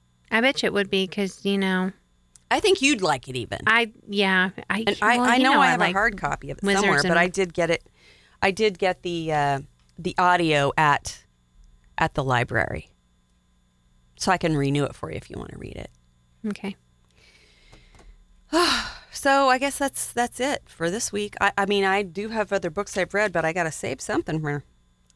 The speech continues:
Speaker 2: for
Speaker 1: All
Speaker 2: next
Speaker 1: right, we
Speaker 2: week,
Speaker 1: need
Speaker 2: right?
Speaker 1: something for, right. And, um, Eggman might be on again.
Speaker 2: Oh, yeah,
Speaker 1: He's
Speaker 2: Eggman's
Speaker 1: been reading.
Speaker 2: reading, uh, getting ready to,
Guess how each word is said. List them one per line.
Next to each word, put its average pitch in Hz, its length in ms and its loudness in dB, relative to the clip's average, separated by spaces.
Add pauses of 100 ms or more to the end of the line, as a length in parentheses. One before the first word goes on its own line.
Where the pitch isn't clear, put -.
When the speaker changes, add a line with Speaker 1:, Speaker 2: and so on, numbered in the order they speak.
Speaker 2:
for 208 80 -4
Speaker 1:
All 202 80 2
Speaker 2:
next 196 260 2
Speaker 1:
right, 214 80 0
we 214 120 0
Speaker 2:
week, 220 100 0
Speaker 1:
need 226 80 -2
Speaker 2:
right? 180 260 2
Speaker 1:
something 208 140 -4
for, 202 260 0 (520)
right. 262 220 0
And, 247 340 2
um, 220 320 2 (680)
Eggman 226 540 2 (160)
might 208 240 2
be 214 140 2
on 190 160 4
again. 190 400 2
Speaker 2:
Oh, 285 80 4
yeah, 277 400 4
Speaker 1:
He's 233 120 4
Speaker 2:
Eggman's 233 180 4
Speaker 1:
been 214 100 2
reading. 202 340 4
Speaker 2:
reading, 233 160 -4 (140)
uh, 175 320 -2
getting 185 260 -2
ready 196 400 2
to, 170 760 -4